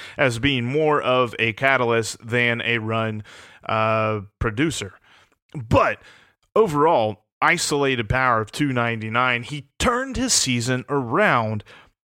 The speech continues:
after the benching. But we're talking about a tale of two seasons when it comes to Joey Votto. He hit a buck ninety-one before the benching, two fifty-eight after it.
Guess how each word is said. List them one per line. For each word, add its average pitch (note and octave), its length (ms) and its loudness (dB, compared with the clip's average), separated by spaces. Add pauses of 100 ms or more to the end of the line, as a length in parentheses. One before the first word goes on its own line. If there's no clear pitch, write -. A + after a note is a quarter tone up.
(140)
after C#3 320 2
the A#2 120 -4
benching. C#3+ 420 -2 (260)
But E3+ 120 2
we're D#3+ 100 2
talking G3 300 2
about D#3+ 200 2
a C#3 60 -2
tale D3+ 320 0
of C3+ 80 -4
two D3 160 0
seasons C3 420 -2
when A#2+ 160 2
it A2 60 -2
comes B2+ 240 0
to A2 80 -8
Joey C3 240 4
Votto. A#2+ 340 0 (300)
He D#3+ 140 0
hit F#3 120 4
a D3 80 4
buck D3 320 2
ninety-one C#3 640 0
before C#3+ 340 0
the B2 120 -2
benching, A2+ 420 -4 (260)
two F3 200 2
fifty-eight A#2+ 680 0 (420)
after A#2+ 400 2
it. G2 100 -18